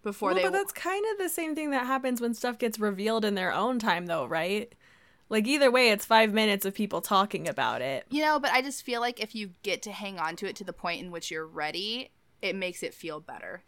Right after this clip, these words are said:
Speaker 1: <laughs> You know, I don't, I don't know.
Speaker 2: I
Speaker 1: Like
Speaker 2: mean, I guess. I don't know. I just don't really see what you're losing aside from, again, like, that Gatorade hype moment, which, like, for most companies anymore doesn't even fucking happen.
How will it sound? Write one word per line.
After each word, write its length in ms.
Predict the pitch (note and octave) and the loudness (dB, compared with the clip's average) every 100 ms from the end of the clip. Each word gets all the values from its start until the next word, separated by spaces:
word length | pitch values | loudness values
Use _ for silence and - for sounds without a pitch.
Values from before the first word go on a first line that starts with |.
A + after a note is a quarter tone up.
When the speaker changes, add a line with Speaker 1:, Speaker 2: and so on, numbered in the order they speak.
| - | 0
Speaker 1:
<laughs> 100 | C#4+ - | 0 2
You 100 | D4+ | 2
know, 220 | C#4 C4+ B3+ | 6 8 10
I 160 | A3 | 8
don't, 140 | G#3 G3 | 6 4
I 80 | G3 | 2
don't 120 | F3 | 0
know. 60 | D#3 | 0
Speaker 2:
I 60 | |
Speaker 1:
Like 80 | D4+ | 0
Speaker 2:
mean, 180 | F4+ G4+ | 2 4
I 120 | G#4+ E4 | 4 6
guess. 480 | A3+ B3 G#3 G#3 - | 8 8 6 4 2
I 120 | A#3+ | 2
don't 160 | C4+ A#3 | 4 4
know. 200 | G#3 G3+ | 4 4
I 120 | C#4 | 6
just 140 | F#4 F#4 | 4 2
don't 200 | F4+ C#4+ | 2 2
really 220 | D4+ D4 | 0 -2
see 200 | - C4+ | -2 0
what 160 | C4 A#3 | 2 2
you're 180 | A3 G#3 | 2 0
losing 480 | G3+ G#3+ G#3+ G3+ F#3+ | 0 0 2 0 0
aside 420 | F#3+ F#3+ F3+ G3 | 0 2 2 2
from, 160 | F3+ | -2
again, 320 | F3+ F3+ F3 F3+ | -2 0 -2 0
like, 200 | F3+ G3 | -4 -2
that 180 | F3+ | -4
Gatorade 380 | G3 F#3 F#3 E3+ | -4 -4 -2 -2
hype 240 | G3 F#3 - | -2 -4 -4
moment, 380 | D3 B2+ B2 - - - - | -6 -6 -10 -12 -20 -16 -2
which, 180 | B3 D4+ | 0 4
like, 180 | C4+ | 4
for 220 | B3 D4+ D4 | 4 0 4
most 400 | A3+ G#3+ C#4 - | 6 4 4 2
companies 460 | A#3+ A#3 D4 D4+ | 0 0 -2 -2
anymore 360 | D4 D4 D4 D4 | -2 -2 0 0
doesn't 200 | C4 C4+ | 2 2
even 200 | C4+ B3+ | 2 0
fucking 280 | A#3 A#3 G#3+ | -2 -4 -4
happen. 520 | G3+ G#3+ G#3+ F#3 A#2 | -2 -2 -2 -4 -6